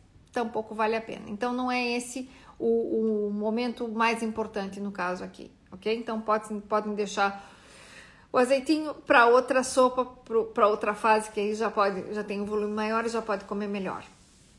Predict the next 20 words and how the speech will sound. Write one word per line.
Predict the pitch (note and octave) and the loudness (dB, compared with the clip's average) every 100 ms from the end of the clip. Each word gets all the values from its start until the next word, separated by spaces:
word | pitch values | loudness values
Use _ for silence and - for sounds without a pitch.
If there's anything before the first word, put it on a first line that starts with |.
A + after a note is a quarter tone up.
| _ _ _ _ _ _ _ - | _ _ _ _ _ _ _ -4
Então, | C4 B3+ C#4 C4+ C#4 - B3+ B3+ B3+ | 0 6 6 6 -4 -2 2 4 4
hum, | A#3 A#3 A3+ A3 G3+ - | 0 -2 -4 -6 -8 -6
aqui | A#3+ A#3+ - C4+ | -6 -6 -6 -4
um | C4 | -2
pouquinho | B3 B3+ C4 C4 B3 | 0 -2 -2 -4 -2
mais | A#3+ A#3+ A#3+ | -2 -2 -4
pra | A#3 A#3 | -4 -4
gente | A#3 A3+ | -4 -6
só | - C#4 C4+ C4+ - - | -2 2 4 2 -4 0
terminar | C4 B3 A#3+ A#3 A#3 B3 A#3 F#3+ F#3+ - - | 0 0 -2 -4 0 2 2 0 -6 -16 -14
e | A3+ | -12
fechar | - A3+ A3+ C4 A#3 A3 | -4 -2 0 2 4 2
assim | G#3 - A#3+ A3+ G#3 A3 | 0 -6 -8 -8 -8 -8
um | G#3+ | -4
pouco | A#3 A3+ G#3+ | -2 -2 -2
esse | G#3 G#3 | -6 -6
esquema, | G#3 - A#3 A3+ B3 B3+ - - - - - | -12 -8 -6 -4 -6 -10 -16 -20 -20 -20 -2
tentar | C4 B3+ C4+ C4+ | -2 4 4 4
entender | C4 C4 B3 B3+ A#3 - - | -2 -2 -2 0 0 -2 -12
que | - B3 G#3+ - | -8 -6 -6 -10